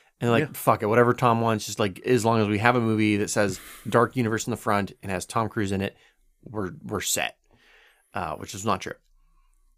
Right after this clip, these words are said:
Speaker 1: Um,
Speaker 2: I, I will say, this movie did perform very well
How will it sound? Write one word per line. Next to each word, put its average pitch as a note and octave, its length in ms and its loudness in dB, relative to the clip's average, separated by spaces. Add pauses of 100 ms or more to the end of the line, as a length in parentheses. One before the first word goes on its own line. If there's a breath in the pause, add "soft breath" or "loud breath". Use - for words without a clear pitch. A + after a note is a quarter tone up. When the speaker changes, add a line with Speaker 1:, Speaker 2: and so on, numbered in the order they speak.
(320)
Speaker 1:
Um, G#2+ 480 -4
Speaker 2:
I, D3 100 2 (100)
I C#3+ 100 8
will D3 180 6
say, G#2 440 6 (420)
this B2+ 260 6
movie E3 220 8
did C3+ 180 4
perform B2 340 2
very A#2 220 4
well G#2+ 360 4